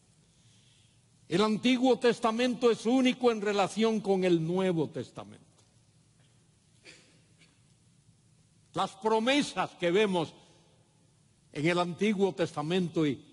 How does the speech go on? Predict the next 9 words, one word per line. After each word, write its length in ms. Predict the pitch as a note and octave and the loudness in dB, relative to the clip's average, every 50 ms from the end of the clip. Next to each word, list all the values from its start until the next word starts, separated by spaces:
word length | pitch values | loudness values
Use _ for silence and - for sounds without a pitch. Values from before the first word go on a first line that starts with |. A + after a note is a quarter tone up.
| _ _ _ _ _ | _ _ _ _ _
y 120 | D#3 C#3 | -4 -2
luego 320 | C#3 C#3+ D3+ D#3+ D#3 D#3 C#3 | 0 2 2 2 2 0 -4
se 280 | A#2+ - - C#3 A#2 | -6 -8 -12 -12 -14
cumplen 680 | - _ - D#3 D#3+ D#3+ D3+ C#3 A2 - - A2+ G#2+ G#2 | -14 _ -2 0 2 2 0 -2 -8 -10 -14 -16 -14 -14
allí 280 | G2 G2+ G#2 A#2+ B2+ A#2+ | -14 -10 -4 -4 -4 -4
en 100 | G#2+ G2+ | -4 -8
el 120 | F#2+ F#2 | -12 -12
Nuevo 300 | G2+ G2+ F#2+ F2+ F2+ F#2 | -12 -14 -14 -16 -18 -20
Testamento. 380 | G2 - - - - - - | _ -20 -20 -20 -20 -20 -20